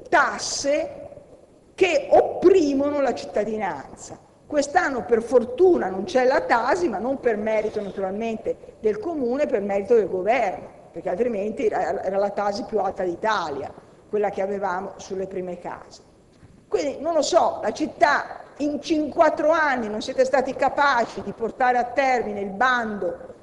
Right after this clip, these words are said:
della, dell'igiene pubblica, perché ancora non ha cominciato. Io vorrei capire perché non si riesce a far partire una roba che avrebbe dovuto partire nel duemilatredici.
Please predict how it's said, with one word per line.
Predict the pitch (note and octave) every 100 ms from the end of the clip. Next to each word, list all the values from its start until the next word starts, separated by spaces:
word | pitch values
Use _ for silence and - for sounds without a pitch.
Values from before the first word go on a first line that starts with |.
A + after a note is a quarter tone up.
| -
della, | G3+ A#3 A3+ A3 G3+ -
dell'igiene | A#3+ A#3 A3+ A#3+ A#3 C4
pubblica, | C4 G#4 F4 G3+ F#3+ - F3 - - - - _
perché | G#3+ - D4 C4+ - - - -
ancora | B3 A#3+ - F4+ C4+ G#3
non | G#3
ha | A3
cominciato. | A3 C4+ D#4+ A4 - G#4+ - - - - - - - - - - - -
Io | D4+
vorrei | B3+ A#3+ C4+ D4
capire | G#4 - G#4+ D4+ A#3 B3 -
perché | D#4+ E4 - G4 C#4+ - - - - - - -
non | C#4+
si | C#4 D#4
riesce | F#4 F#4 D4+ C4+ -
a | A#3
far | - G4 -
partire | D4 D4 F4 D4
una | C#4+ D#4+
roba | F4+ E4 C4 G#3+
che | A3
avrebbe | B3 D4 B3+ C4
dovuto | D4 E4 D4+ B3+
partire | D4 - - D4 C4 B3
nel | A#3+ A#3
duemilatredici. | B3 A#3 G#3+ G3+ G#3 E3 D3+ - - -